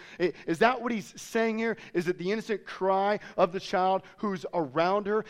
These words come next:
Is it the absolute dependence that the child shows upon the mother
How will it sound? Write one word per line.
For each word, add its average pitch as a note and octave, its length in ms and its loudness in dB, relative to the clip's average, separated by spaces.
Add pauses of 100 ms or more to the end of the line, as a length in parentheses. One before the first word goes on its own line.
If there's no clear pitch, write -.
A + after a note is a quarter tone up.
(120)
Is F3 140 4
it F3+ 100 -4
the F#3+ 180 -6
absolute G#3 800 -4
dependence A3+ 760 -2 (200)
that G3 180 2
the G3 80 -2
child G3+ 440 6
shows G#3 640 4 (200)
upon F#3+ 440 0
the F3+ 80 0
mother F#3 640 2